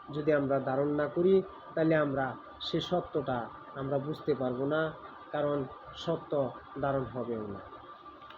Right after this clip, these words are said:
এজন্য আল্লাহ তাআলা, এই আল্লাহ তাআলা <clears throat> এই কোরআনকে উপদেশমূলক শিক্ষা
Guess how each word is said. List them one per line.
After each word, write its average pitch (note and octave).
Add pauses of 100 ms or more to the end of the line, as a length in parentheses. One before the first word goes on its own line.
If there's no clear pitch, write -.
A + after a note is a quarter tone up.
এজন্য F3
আল্লাহ E3+
তাআলা, F3 (1300)
এই F#3 (1700)
আল্লাহ E3+
তাআলা E3+ (1700)
<clears throat> G3
এই F3
কোরআনকে D#3+ (920)
উপদেশমূলক D3 (340)
শিক্ষা C3+